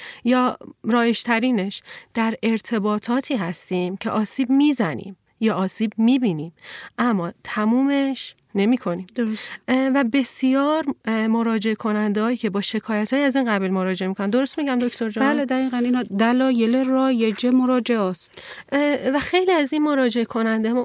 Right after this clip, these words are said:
Speaker 1: مراجعه کننده‌ها از ما انتظار دارن که، اه، معجزه کنیم.
Speaker 2: دنبال شفای آنیان همون لحظه.
Speaker 1: دقیقاً. همین موضوع در ما این احساس نیاز رو ایجاد کرد که دونستن بعضی مطالب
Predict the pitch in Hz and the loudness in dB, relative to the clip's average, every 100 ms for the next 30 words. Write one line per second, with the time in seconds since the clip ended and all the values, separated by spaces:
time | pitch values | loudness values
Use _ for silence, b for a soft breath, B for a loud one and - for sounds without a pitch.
0 | - - 190 185 196 214 214 214 240 226 | -4 -10 -6 -4 0 0 0 0 0 0
1 | 226 233 285 247 226 262 277 254 247 226 | 0 0 2 0 2 0 0 0 0 0
2 | 233 240 262 285 277 277 262 285 285 277 | 0 2 2 2 0 0 0 0 0 0
3 | B B B - 233 247 240 240 240 269 | B B B 0 4 4 6 4 2 0
4 | 240 190 196 _ _ - - 214 247 254 | 0 0 -2 _ _ -20 -4 2 4 4
5 | 247 285 294 262 247 277 285 277 262 196 | 2 0 0 0 2 4 4 4 2 2
6 | 180 170 170 - 220 220 220 208 202 190 | 2 0 -4 -6 -2 0 0 2 0 0
7 | 175 - - _ - - 320 254 190 180 | -4 -6 -14 _ -8 0 2 2 2 2
8 | 180 170 185 208 233 214 185 185 196 180 | 0 -2 -2 -2 0 0 0 -2 -2 0
9 | 208 - 180 185 175 170 - 175 180 175 | 0 -2 -4 -6 -6 -6 -2 0 0 0
10 | 196 - 269 180 175 170 - 151 147 165 | -2 -2 -2 0 -2 -6 -6 -4 -4 -6
11 | 190 - 165 185 185 - 208 180 170 175 | -6 -6 -2 -2 -2 -4 -4 -4 -2 -2
12 | 226 277 233 190 170 165 | -2 -2 -2 -4 -6 -8